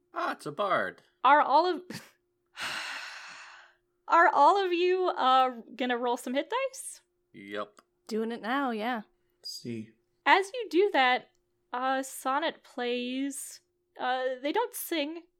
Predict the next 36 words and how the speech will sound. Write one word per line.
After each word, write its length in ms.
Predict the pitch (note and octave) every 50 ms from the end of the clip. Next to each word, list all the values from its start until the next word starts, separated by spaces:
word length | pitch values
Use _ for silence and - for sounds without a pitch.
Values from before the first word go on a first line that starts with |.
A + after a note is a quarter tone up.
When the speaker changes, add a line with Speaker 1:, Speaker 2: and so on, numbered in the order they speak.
| _ _ _
Speaker 2:
they 120 | - C4+ D4
just 340 | - E4 D#4+ - - - _
play 500 | - - D4 C#4 C4+ C#4 C#4 C#4 C#4 C#4
a 200 | C4+ - A#3 A#3
sort 280 | - - C#4 C4+ B3+
of 140 | B3+ A#3+ A3 -
short, 540 | - - - - B3+ B3 B3 A#3 A3 - -
simple 440 | - - - B3+ B3+ A#3 A#3+ A3+
melody. 720 | A3 G#3 G#3 G3+ G#3 G#3 G3+ F#3+ E3+ E3+ E3 D#3+ D#3+ F#3 - _ - - _ - _ _ -
Um, 440 | - G3 G3 F#3+ F#3 F#3+ F#3 F3+ F#3
they 120 | F3+ A3 B3+
start 320 | - - - C#4+ B3+ B3
off 300 | B3+ A#3 A#3 A#3+ - _
by 220 | - G#3 G3 F#3+ G3 -
tuning 500 | - - - C4+ A#3+ A#3 A3 G#3+ G#3 G3+
the 100 | F#3+ F#3+
strings 680 | F#3+ - - - - A3 G#3 G#3 G#3 G#3 G#3 G#3+ G#3+ G#3
a 60 | G3
little 220 | F#3 F#3 F#3+ F#3
bit, 440 | F3+ F#3 F3+ F3+ F3+ F#3 F3+ - - _ _ _ _ - - - _ _ _
um, 420 | - G#3 G3 G3 F#3 G3 F#3+ G3+ G#3
showing 400 | - - F4 G4+ A4+ G4 E4+ -
just 160 | C#4+ - -
sort 140 | - E4 E4+
of 60 | C#4
a 60 | B3+
great 280 | G#3 - G3 G#3 A3+ D#4
amount 240 | E4 D4+ C4 A#3
of 120 | G#3+ - _
care 400 | - - - G#3 A3+ A3+ G3+ F#3
as 120 | F3+ F3+
they 120 | - F#3 F3+
hold 260 | F3+ - F#3+ F#3 F3+
this 180 | F3+ F3 -
instrument. 640 | F3 F3 F3+ - - - - - - - F#3 - - _ _ _ _ _ _ _ _ _ _ _
Uh, 260 | G#3 G#3 G3+ F#3+ G3